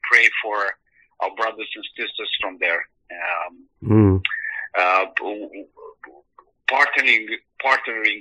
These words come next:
Speaker 1: with you guys, we, we, we purchased two, uh, pressure pumps for, uh, uh,
Speaker 2: Mm-hmm.
Speaker 1: wounded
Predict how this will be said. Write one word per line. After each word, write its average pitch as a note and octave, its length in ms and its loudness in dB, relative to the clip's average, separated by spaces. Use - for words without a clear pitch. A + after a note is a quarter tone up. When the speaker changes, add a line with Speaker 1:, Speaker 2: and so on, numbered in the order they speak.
Speaker 1:
with G#2 220 -12
you A#2 140 -8
guys, F2+ 280 0
we, F#2+ 260 -8
we, G2+ 220 -10
we - 140 -2
purchased - 520 0
two, B2+ 320 -8
uh, G#2+ 100 2
pressure D3+ 380 6
pumps F2+ 300 -6
for, G#2 160 -4
uh, F#2+ 320 -2
uh, - 20 -10
Speaker 2:
Mm-hmm. G#2+ 340 0
Speaker 1:
wounded - 420 -2